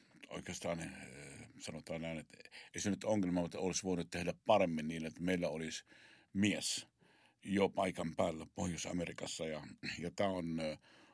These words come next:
on ollut, ö, rukousvastaus siihen ja kun Samuel muuttaa takaisin Kanadaan ensinnäkin tietenkin, ö, muuttaa niinku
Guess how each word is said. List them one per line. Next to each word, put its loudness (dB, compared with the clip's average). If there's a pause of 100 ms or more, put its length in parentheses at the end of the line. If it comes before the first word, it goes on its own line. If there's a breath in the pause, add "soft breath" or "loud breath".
(120 soft breath)
on 2
ollut, 0 (140)
ö, -2 (840)
rukousvastaus -2 (200)
siihen -6
ja -6
kun -10
Samuel 0 (600 soft breath)
muuttaa -4
takaisin -8
Kanadaan -4
ensinnäkin -8
tietenkin, -6
ö, -6 (500 soft breath)
muuttaa -4
niinku -4